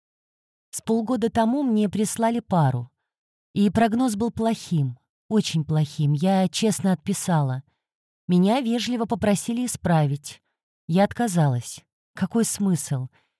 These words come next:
И если все править, зачем вообще затевать-то? Прислали другую пару. То есть мужчина был тот же, а женщина другая. Но снова. С третьей то же самое.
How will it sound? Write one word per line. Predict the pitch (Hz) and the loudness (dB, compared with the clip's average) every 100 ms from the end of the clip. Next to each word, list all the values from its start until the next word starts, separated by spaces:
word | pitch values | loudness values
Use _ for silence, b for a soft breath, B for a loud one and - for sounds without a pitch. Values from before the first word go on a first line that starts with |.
| _ | _
И | 190 | 2
если | 190 226 214 | 4 2 0
все | 185 214 | -2 -2
править, | - 214 269 247 | 0 2 2 0
зачем | 170 190 - 226 | 0 0 0 -2
вообще | 220 220 - 254 | 0 -2 -2 -2
затевать-то? | 180 151 - 180 156 131 _ 123 120 _ _ _ _ _ | 0 -2 0 0 0 0 _ -6 -6 _ _ _ _ _
Прислали | - 160 - 208 240 | 0 2 2 2 2
другую | 233 262 190 196 180 | -2 -4 0 2 2
пару. | - 175 156 151 160 _ _ _ _ | 2 2 2 -2 -8 _ _ _ _
То | 220 | 2
есть | 208 - | 2 0
мужчина | 214 220 - 247 226 202 | 0 0 0 0 2 2
был | 202 | 0
тот | - 262 294 | -2 -4 -4
же, | 196 175 | -2 2
а | 175 170 | 4 4
женщина | 160 214 269 - 208 202 | 2 -2 -2 -2 -2 -2
другая. | 185 220 175 156 135 131 - _ _ _ _ | -2 -2 0 2 0 -4 -8 _ _ _ _
Но | 170 190 | -2 0
снова. | - 196 175 139 127 131 _ _ _ _ _ _ | -2 0 0 0 -2 -6 _ _ _ _ _ _
С | - - | -14 -6
третьей | 196 233 240 - 170 | -2 -2 -2 -4 -4
то | - 196 | -2 -2
же | 208 | -4
самое. | - 175 147 139 131 127 | -2 0 2 0 -2 -6